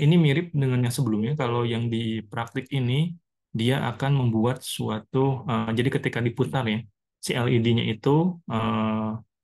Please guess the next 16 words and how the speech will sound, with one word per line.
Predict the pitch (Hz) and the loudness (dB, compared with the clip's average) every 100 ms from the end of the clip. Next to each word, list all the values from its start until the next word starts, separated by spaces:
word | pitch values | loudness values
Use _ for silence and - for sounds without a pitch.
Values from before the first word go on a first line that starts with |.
| _ _ | _ _
semakin | - 120 107 123 | -2 -2 0 -2
terang | 113 117 151 180 | -2 -2 0 0
kalau | 123 117 | -2 -2
di, | 113 113 110 107 104 | -2 0 2 2 0
berada | 107 110 104 | 0 2 2
di | 104 | -2
kiri, | - 113 113 143 - _ _ _ _ | 0 0 2 0 -4 _ _ _ _
terus | 113 127 - | 0 0 0
kalau | 120 113 110 110 113 - _ - | 0 2 4 2 0 -8 _ -14
potensiometernya | - 120 113 117 127 113 110 120 120 123 131 - 147 156 - _ _ | -4 -4 0 0 0 0 -2 -2 -2 -2 -4 -4 -4 -4 -8 _ _
berada | - 117 110 110 | -2 2 2 2
di | 107 | 0
kanan, | 113 107 117 | 0 0 2
maka | 131 117 107 123 131 - - - _ _ | 0 0 -2 -2 -2 -6 -20 -20 _ _
akan | 107 120 123 | -6 -2 -2
redup | 117 110 117 117 | -2 0 -2 -2